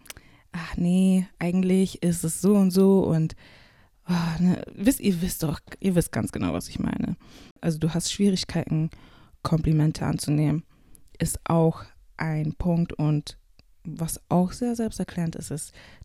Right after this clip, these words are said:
dass man dann zu selbstkritisch ist mit sich selbst. Du bist einfach, es ist okay, sich oft zu korrigieren. Es ist okay,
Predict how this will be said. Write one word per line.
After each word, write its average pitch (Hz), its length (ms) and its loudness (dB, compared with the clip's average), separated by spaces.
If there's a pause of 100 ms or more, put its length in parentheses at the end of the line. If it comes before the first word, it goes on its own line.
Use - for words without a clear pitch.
dass - 200 -6
man 165 180 0
dann 160 140 0
zu - 200 -6
selbstkritisch - 720 -6
ist - 200 -6
mit 190 140 -2
sich - 200 -8
selbst. - 520 -6 (600)
Du 170 80 -10
bist - 320 -6
einfach, 175 440 -8 (120)
es 196 160 -2
ist - 260 -4
okay, 196 580 -4 (100)
sich 170 300 -6 (240)
oft - 440 -4 (120)
zu - 140 -14
korrigieren. 165 680 -4
Es - 160 -8
ist - 220 -10
okay, 170 600 -6